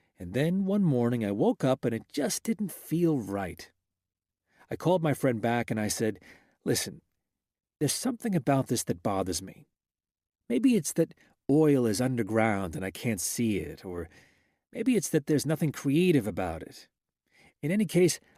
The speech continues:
I just don't want to go in." And he said, "Okay, Donnie, it's up to you, but you're missing a great opportunity." The rest is history, of course. Oil went completely to hell several months later.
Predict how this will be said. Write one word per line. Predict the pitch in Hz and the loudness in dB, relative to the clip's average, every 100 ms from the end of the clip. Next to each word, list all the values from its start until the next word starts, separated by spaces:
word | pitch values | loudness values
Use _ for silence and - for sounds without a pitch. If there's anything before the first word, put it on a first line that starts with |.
| _ - | _ -4
I | 196 | -2
just | 240 202 - | 0 -2 2
don't | 185 - | 0 0
want | 131 123 | -4 -2
to | 104 | 0
go | 98 95 | 0 -2
in." | 87 - _ _ _ _ _ _ _ _ - | -6 -10 _ _ _ _ _ _ _ _ -10
And | 104 | -4
he | 104 | -2
said, | - 104 - _ _ _ _ - | 0 -2 -4 _ _ _ _ -2
"Okay, | 202 - 123 120 | -2 4 4 4
Donnie, | 131 139 147 151 - _ | 2 2 0 -4 -10 _
it's | - - | -6 -2
up | 117 | -2
to | - | 0
you, | 117 165 190 202 - _ _ _ - | 0 2 2 -2 -10 _ _ _ -8
but | 123 | 0
you're | 131 | 0
missing | 180 190 185 | 2 0 0
a | 185 | -2
great | 120 139 175 | 2 2 4
opportunity." | 185 190 170 208 233 170 190 170 _ _ _ _ _ _ _ _ _ _ - | 2 0 2 2 2 0 -2 -6 _ _ _ _ _ _ _ _ _ _ -10
The | 85 | -2
rest | 104 - | -2 0
is | 110 | 2
history, | 147 - 135 131 | 2 2 2 2
of | - | 0
course. | 135 160 170 - _ _ _ _ _ _ | 0 0 -2 -8 _ _ _ _ _ _
Oil | 92 110 113 | -2 0 2
went | 120 | 0
completely | - 120 - 151 160 143 | 0 -4 0 0 2 2
to | 147 | 2
hell | 147 135 160 | 2 2 2
several | 151 143 139 151 | 0 0 0 2
months | 151 151 | 0 0
later. | 151 160 160 - | 0 0 0 -6